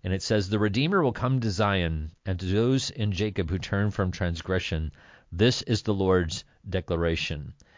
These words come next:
As for me, this is my covenant with them, says the Lord. My spirit who is on you, and my words that I put in your mouth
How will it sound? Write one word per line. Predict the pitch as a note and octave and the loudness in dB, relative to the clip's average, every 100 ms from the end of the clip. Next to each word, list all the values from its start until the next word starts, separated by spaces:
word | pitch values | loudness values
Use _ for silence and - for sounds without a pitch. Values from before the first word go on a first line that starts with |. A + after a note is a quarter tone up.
| _ - | _ -4
As | F#2+ | -4
for | - | 0
me, | G#2 D3 E3 | 2 2 4
this | C#3 C#3+ - | 2 0 -2
is | |
my | A2 | -2
covenant | G2 - C3 C#3 B2 | 0 2 2 2 0
with | G#2+ - | -2 -2
them, | E2+ D2 | -4 -4
says | D#2 G2+ F#2 | -4 -2 -2
the | F#2 | -2
Lord. | F#2 F2+ D#2 | 0 2 2
My | E2 E2+ | 0 -2
spirit | - - C#3 E3 | -2 0 0 2
who | A#2 A#2 | 0 0
is | G2+ | 0
on | G#2+ A2+ G#2 | -2 -2 0
you, | E2+ | 0
and | E2 | 0
my | F2+ | 0
words | F2+ A2 C#3 C#3 - | 2 4 4 2 -2
that | G2 | 0
I | F#2 | 0
put | - - B2+ | -2 -2 -2
in | A2+ G2 | -2 -2
your | F2 | 0
mouth | F2+ G2+ F2 | 0 0 0